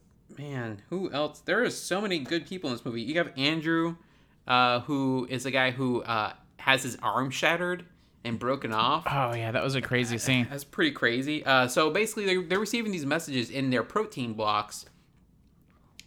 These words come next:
Speaker 1: to that, from somewhere, and it basically tells them,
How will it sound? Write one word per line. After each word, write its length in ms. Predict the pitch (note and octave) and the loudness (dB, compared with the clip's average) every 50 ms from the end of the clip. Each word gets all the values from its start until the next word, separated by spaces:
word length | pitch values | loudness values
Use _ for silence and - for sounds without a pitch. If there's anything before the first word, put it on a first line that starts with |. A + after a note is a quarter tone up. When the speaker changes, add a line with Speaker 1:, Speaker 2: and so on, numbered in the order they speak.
| - C3 | -16 -12
Speaker 1:
to 160 | - - C#3 A#2+ | -6 -4 -4 -2
that, 220 | A2+ C3+ C3 A#2 A#2 A#2 - - - _ _ _ - D3 B2+ - - - | 0 0 0 0 0 -6 -18 -20 -20 _ _ _ -20 -20 -20 -18 -18 -4
from 220 | - - D3+ B2+ A#2+ | 0 2 2 2 4
somewhere, 480 | - - F3+ G3 F3 B2 A2+ A2 G#2+ | 4 4 4 4 4 2 2 2 2
and 140 | A2 A#2+ A#2+ | 0 0 -2
it 180 | A#2+ - B2 C#3 | -2 -4 -2 0
basically 240 | D3+ C#3+ - C3+ A#2+ | -2 0 -2 -4 -2
tells 340 | - D#3 C#3 C#3+ D3+ C#3+ | 0 2 2 2 2 0
them, 280 | C3+ A#2+ A2+ A2 A2 | -2 -2 -2 -4 -6